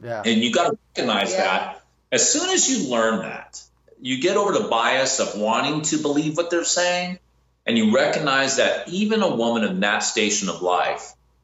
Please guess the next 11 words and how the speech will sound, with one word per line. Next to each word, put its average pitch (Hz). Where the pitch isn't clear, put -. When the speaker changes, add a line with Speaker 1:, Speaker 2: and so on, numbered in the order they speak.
Speaker 2:
will 85
lie 107
to -
you. -
Speaker 3:
Mm-hmm. 190
Speaker 2:
You 113
can 117
start -
closing 87
cases -
faster. -